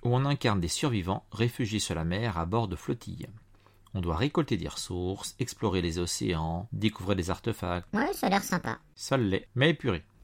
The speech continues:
Speaker 1: Mais bon, que me vaut le plaisir de ta venue ?
Speaker 2: Je venais aux nouvelles. Alors, ça a été Cannes ?
Speaker 1: A priori, n'y suis pas allé.
Speaker 2: Attends, il y a un lien avec le fait qu'Asmodée non plus n'a pas été ?
Speaker 1: Tout à fait.
Speaker 2: Ah, je vois. Raison sanitaire aussi pour toi ?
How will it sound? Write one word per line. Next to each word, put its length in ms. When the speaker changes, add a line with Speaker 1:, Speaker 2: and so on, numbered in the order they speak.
Speaker 1:
Mais 220
bon, 160
que 100
me 120
vaut 140
le 60
plaisir 300
de 60
ta 120
venue ? 240
Speaker 2:
Je 60
venais 200
aux 60
nouvelles. 260
Alors, 240
ça 120
a 40
été 180
Cannes ? 280
Speaker 1:
A 80
priori, 520
n'y 100
suis 140
pas 120
allé. 200
Speaker 2:
Attends, 220
il 100
y 40
a 80
un 80
lien 180
avec 120
le 80
fait 220
qu'Asmodée 420
non 160
plus 120
n'a 80
pas 160
été ? 140
Speaker 1:
Tout 220
à 100
fait. 320
Speaker 2:
Ah, 200
je 60
vois. 180
Raison 220
sanitaire 460
aussi 200
pour 140
toi ? 160